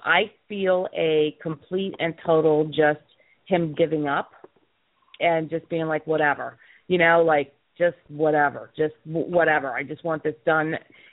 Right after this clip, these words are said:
And I don't think he's there yet. And I think that's probably, um, some of the, some of the issue, but he, he will get to that point, and he will, um, I, I feel like there's gonna be a,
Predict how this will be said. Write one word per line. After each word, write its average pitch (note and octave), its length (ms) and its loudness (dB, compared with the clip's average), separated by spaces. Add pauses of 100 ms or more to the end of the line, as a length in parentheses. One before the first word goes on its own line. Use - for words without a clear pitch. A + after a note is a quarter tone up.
And D#3+ 140 2
I D#3+ 80 6
don't F3+ 200 0
think F#3+ 160 -4
he's E3 180 -8
there D#3+ 260 2
yet. F#3+ 340 -6
And D3+ 140 -10
I D3+ 80 -10
think D3+ 220 -14
that's D#3 260 -6
probably, D3+ 680 -2
um, C#3+ 280 -4 (100)
some D#3 140 0
of D3+ 140 0
the, C#3 440 2
some D#3+ 120 0
of D#3 60 2
the D3 160 4
issue, E3+ 400 2 (420)
but D#3 240 4 (180)
he, E3 340 -4 (100)
he F3+ 100 -2
will E3 160 0
get D3+ 360 -2
to F3 80 -2
that D#3 260 -2
point, E3 400 -4
and D#3 200 -4
he D#3 280 0
will, C#3+ 540 0 (400)
um, C#3+ 640 0 (460)
I, - 400 0
I E3 120 0
feel F3+ 140 2
like E3+ 180 2
there's D#3+ 200 -4
gonna E3 180 0
be D#3 600 -2
a, D3 640 2